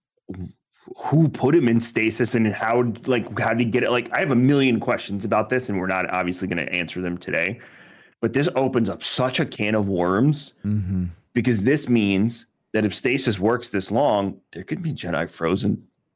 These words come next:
Speaker 1: and Sith frozen all over the
Speaker 2: Well, we know that there
Speaker 1: freaking
Speaker 2: are some
Speaker 1: galaxy.
Speaker 2: Jedi frozen because when,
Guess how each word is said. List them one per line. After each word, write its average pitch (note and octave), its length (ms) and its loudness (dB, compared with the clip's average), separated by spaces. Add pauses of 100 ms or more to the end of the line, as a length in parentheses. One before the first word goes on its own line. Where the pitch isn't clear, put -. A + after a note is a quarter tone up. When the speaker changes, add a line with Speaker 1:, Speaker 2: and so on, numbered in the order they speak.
(240)
Speaker 1:
and F#2+ 140 -2
Sith - 440 -2
frozen A#2 320 2
all A#2+ 200 2
over B2 120 0
the B2+ 80 2
Speaker 2:
Well, D3 120 4
we D#3 120 2
know D#3+ 200 2
that F#3 120 0
there D3+ 120 2
Speaker 1:
freaking B2+ 140 2
Speaker 2:
are E3 240 4
some C3+ 180 2
Speaker 1:
galaxy. - 20 -2
Speaker 2:
Jedi G#2 340 2
frozen G#2 460 0
because G#2+ 360 -2
when, G#2 500 -2